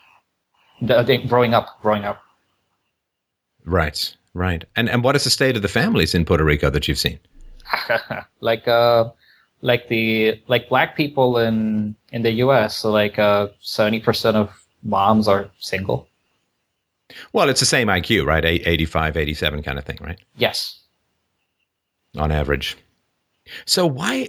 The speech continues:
Speaker 2: why do you stay there? I mean, how, how did the brain drain skip you over there, my friend? <laughs> I'm a little confused.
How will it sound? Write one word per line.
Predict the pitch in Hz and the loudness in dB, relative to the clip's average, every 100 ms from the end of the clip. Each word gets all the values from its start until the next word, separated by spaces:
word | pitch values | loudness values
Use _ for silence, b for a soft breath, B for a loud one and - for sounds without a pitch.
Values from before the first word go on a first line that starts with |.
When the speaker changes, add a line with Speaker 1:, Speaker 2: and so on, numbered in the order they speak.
| - | -10
Speaker 2:
why | 147 - | -4 -2
do | 240 | 0
you | 247 | 0
stay | 233 - - 175 107 101 98 - _ _ _ _ _ _ | 0 0 0 -2 -2 -4 -8 -14 _ _ _ _ _ _
there? | 101 95 76 - - _ _ _ - | 2 2 0 -8 -16 _ _ _ -2
I | |
mean, | 135 127 | 0 0
how, | 120 196 | 0 -2
how | - 185 | -2 -2
did | 202 135 | -2 -4
the | |
brain | 107 139 143 | 0 2 2
drain | 110 120 101 | 2 0 0
skip | - 143 - | -2 -4 -4
you | 107 95 | -2 0
over | 87 73 | -2 -4
there, | 67 69 | -8 -6
my | 76 | -8
friend? | - 107 - - | -6 -6 -8 -18
<laughs> | - | -10
I'm | 95 | -6
a | 107 | -2
little | 113 - | -2 0
confused. | 107 107 82 - - | 0 2 2 0 -6